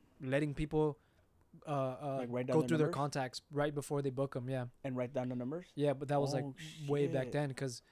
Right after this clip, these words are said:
Speaker 2: <clears throat> I, I was actually gonna ask you, uh, like, how, how that worked. Like, did they give you a number? Like, did they let you use your phone or?
Speaker 1: They wouldn't give you the option of letting you go through your phone or anything like that. You're like, "Nah, like,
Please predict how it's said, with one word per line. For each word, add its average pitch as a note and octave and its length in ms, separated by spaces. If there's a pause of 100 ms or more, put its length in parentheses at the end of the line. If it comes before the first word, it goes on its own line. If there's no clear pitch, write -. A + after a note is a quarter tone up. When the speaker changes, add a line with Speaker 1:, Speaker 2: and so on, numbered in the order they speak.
(300)
Speaker 2:
<clears throat> - 360
I, D#3+ 200
I - 40
was G#3 140
actually G#3 280
gonna F3+ 220
ask F3 320
you, C3 320 (160)
uh, A#2+ 440
like, A#2 160
how, C3+ 280
how C3+ 180
that B2 180
worked. C#3+ 340
Like, B2 240
did B2+ 180
they B2 60
give B2+ 240
you C3 160
a A#2 60
number? D#3 480
Like, C#3 180
did C#3 160
they C3+ 80
let C3+ 260
you D3 80
use C#3+ 160
your C3+ 100
phone G#3 680
or? A#2+ 300 (180)
Speaker 1:
They D3 120
wouldn't D#3 260
give D3 160
you C#3 80
the C3 160
option C3+ 340
of C#3 380
letting C#3 280
you C#3 80
go C3+ 140
through C3+ 160
your B2+ 120
phone B2+ 300
or B2+ 120
anything C3 240
like B2 80
that. B2+ 100
You're B2+ 100
like, B2 160
"Nah, C3+ 220
like, B2 200